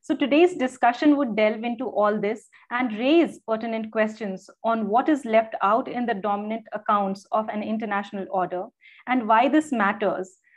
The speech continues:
not only for understanding the past, but also for imagining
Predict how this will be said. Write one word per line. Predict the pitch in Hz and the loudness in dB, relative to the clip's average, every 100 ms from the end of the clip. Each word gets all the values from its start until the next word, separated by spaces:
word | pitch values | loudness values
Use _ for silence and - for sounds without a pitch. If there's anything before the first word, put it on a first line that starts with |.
| _ | _
not | 226 254 277 | 0 0 0
only | 254 262 262 277 | 0 2 2 0
for | 277 226 - | 0 -2 -2
understanding | 214 254 269 285 254 262 254 | -6 -6 -6 -6 -4 -4 -4
the | 226 - | -6 -6
past, | 185 196 - - | -6 -6 -10 -8
but | 220 | -8
also | - 240 311 302 202 | -2 0 0 0 -4
for | 214 208 208 | 0 -2 -2
imagining | 220 214 220 247 254 | -2 -2 -2 -4 -8